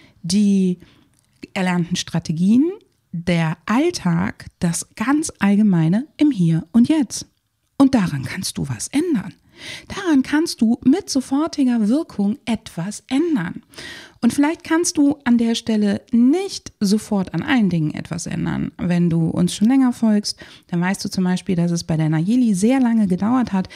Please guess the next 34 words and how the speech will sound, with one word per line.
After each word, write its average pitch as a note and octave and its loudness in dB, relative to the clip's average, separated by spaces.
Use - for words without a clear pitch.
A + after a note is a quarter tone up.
bis - -2
wir G3+ 4
medizinisch G3+ 2
so F#3 0
weit E3+ 0
waren, F#3+ 0
dass G3 -2
wir F3 -2
gesagt F3+ -4
haben, F3+ 0
„Hey, G#3 2
wir F#3+ 2
konnten F3 0
hier E3+ 4
wirklich F3+ 0
Erleichterung E3+ 0
schaffen.“ D#3+ 0
Das F3+ -2
heißt G#4+ -2
aber F3 2
ja E3+ 2
nicht, B3+ 2
dass F3+ 0
ich E3+ -2
in E3+ 2
der E3 0
Zeit F#3+ 0
nicht G3+ 2
irgendwas E3 0
ändern C#4 0
konnte, D#3 0
sondern A3+ 2
dass F3 2
ich F3 -2